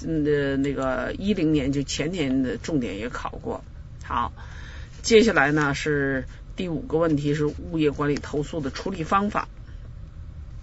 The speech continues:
投诉的处理方法呢，我们书上讲了五个，我觉得考书上这五个的这个可能性不大，但是呢，碰到什么事儿，如何来处理，这个可能会考到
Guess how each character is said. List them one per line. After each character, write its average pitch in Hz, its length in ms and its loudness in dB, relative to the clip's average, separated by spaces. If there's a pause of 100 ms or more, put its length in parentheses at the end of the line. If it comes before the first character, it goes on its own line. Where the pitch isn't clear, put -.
(840)
投 226 200 10
诉 269 160 6
的 220 80 6
处 226 160 4
理 170 140 2
方 190 240 4
法 135 180 2
呢， 135 300 4 (300)
我 139 120 2
们 160 140 6
书 208 220 2
上 220 140 6
讲 117 220 -4
了 165 80 4
五 160 200 -2
个， - 440 2
我 143 140 0
觉 190 180 4
得 226 80 10
考 147 400 4
书 226 260 2
上 226 160 8
这 240 140 8
五 151 340 0
个 208 280 8
的 147 100 6
这 135 100 0
个 127 60 -4
可 - 160 -2
能 131 160 0
性 151 220 2
不 - 80 -4
大， 156 200 4 (120)
但 202 160 8
是 190 100 -4
呢， 165 180 2 (280)
碰 254 200 8
到 214 140 10
什 165 180 2
么 190 120 0
事 247 160 10
儿， 196 180 10
如 175 220 -2
何 220 160 4
来 190 160 4
处 180 260 -2
理， 208 160 -4 (580)
这 254 160 8
个 - 140 0
可 - 200 -4
能 - 120 -6
会 131 160 -4
考 - 260 -8
到 120 240 -4